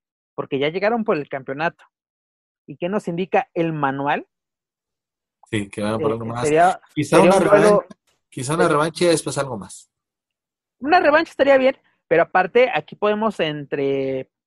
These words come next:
Speaker 1: o sea, sabemos que Toxin pertenece más a, a Mexa, ¿no? Es como una de sus luchadores insignia, pero este, también este, The Tiger, pues es también de, de Lucha Time, si no,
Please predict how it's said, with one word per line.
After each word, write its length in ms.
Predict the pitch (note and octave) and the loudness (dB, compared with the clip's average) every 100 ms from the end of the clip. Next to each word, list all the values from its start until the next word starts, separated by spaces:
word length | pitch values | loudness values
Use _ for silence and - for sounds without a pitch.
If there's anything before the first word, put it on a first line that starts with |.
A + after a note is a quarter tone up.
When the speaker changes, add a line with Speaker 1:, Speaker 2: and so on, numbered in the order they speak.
| _ | _
Speaker 1:
o 140 | C#3+ C3 | -16 -4
sea, 240 | D#3+ - _ _ _ | -2 -4 _ _ _
sabemos 440 | - C#3+ F#3+ C4+ - | -4 -2 0 -2 -4
que 340 | F#3 D#3 C#3 - | -4 -4 -4 -6
Toxin 300 | D#3 B3+ A#3+ | -6 -4 -2
pertenece 540 | F3+ - C#3 D#3 G#3 F3 | -2 -2 -6 -6 -8 -8
más 300 | D#3+ E3 - | -6 -6 -4
a, 420 | F#3+ F3 C3+ B2 _ _ - | -2 -2 -4 -8 _ _ -10
a 100 | D#3 | -8
Mexa, 460 | C3+ G#3 - B2+ B2+ | -6 -8 -8 -12 -8
¿no? 180 | D3+ | -8
Es 100 | G3 | -8
como 300 | - F3+ D3 | -8 -10 -8
una 180 | D3+ F3 | -8 -8
de 120 | D#3 | -8
sus 200 | - - - | -12 -14 -14
luchadores 640 | B2+ C3+ D3 D#3+ D3 _ _ _ _ | -8 -4 -2 -2 -4 _ _ _ _
insignia, 580 | - C3 D#3+ D#3+ F3 A#3+ _ _ _ _ _ _ _ _ _ | -16 -12 -10 -8 -8 -8 _ _ _ _ _ _ _ _ _
pero 560 | A#3+ B3+ F#3+ E3+ B3+ _ _ | 4 4 4 0 -2 _ _
este, 520 | - C#3 _ C#3+ C3+ | -10 -10 _ -6 -6
también 360 | C3+ C3+ C#3+ D3 | -6 -8 -8 -10
este, 600 | C#3 - - C#3 C3+ B2+ B2 - | -12 -12 -8 -6 -6 -10 -14 -12
The 100 | C#3 | -6
Tiger, 400 | D#3+ D3 D3 C3+ | -4 -2 -4 -8
pues 140 | _ | _
es 100 | C3+ | -14
también 340 | - C#3+ C#3+ C#3 | -10 -10 -8 -8
de, 300 | C3+ B2+ - | -8 -8 -10
de 100 | C3 | -12
Lucha 260 | C#3+ C#3+ D3 | -12 -12 -8
Time, 260 | D#3 D3+ | -6 -6
si 100 | E3+ C#3+ | -10 -14
no, 300 | C#3 C3+ | -14 -14